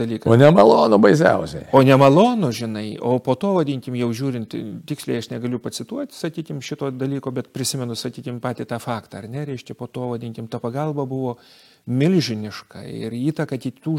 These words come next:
Speaker 1: žmonių gyvenimam buvo labai didžiulė. Bet vat, tik dėl to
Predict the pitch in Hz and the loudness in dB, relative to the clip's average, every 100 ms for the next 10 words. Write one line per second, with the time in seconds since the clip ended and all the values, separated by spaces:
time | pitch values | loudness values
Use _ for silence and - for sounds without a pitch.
0 | 131 135 135 127 131 139 139 131 123 131 | -4 -6 -4 -4 -4 -4 -6 -6 -6 -4
1 | 127 123 139 135 131 120 110 117 - _ | -4 -2 -2 0 -2 -2 -6 -8 -16 _
2 | _ _ - - 120 - _ _ _ _ | _ _ -20 -14 -12 -14 _ _ _ _
3 | _ _ _ 247 226 220 190 - 117 | _ _ _ 0 4 4 4 2 -4